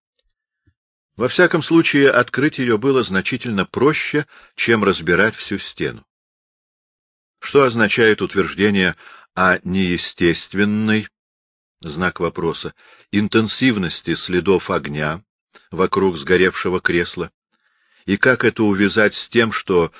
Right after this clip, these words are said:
несколькими строками выше говорится лишь о почерневшем круге на полу?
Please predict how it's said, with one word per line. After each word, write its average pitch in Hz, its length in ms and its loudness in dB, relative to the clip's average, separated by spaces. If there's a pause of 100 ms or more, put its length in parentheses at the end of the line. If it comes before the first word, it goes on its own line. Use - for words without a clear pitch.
(200)
несколькими 95 760 -2
строками 87 640 0
выше 90 480 -2 (320)
говорится 95 640 0
лишь 110 240 0
о 95 160 -6
почерневшем 90 1000 -2
круге 95 440 -6
на 73 120 -10
полу? 73 500 -8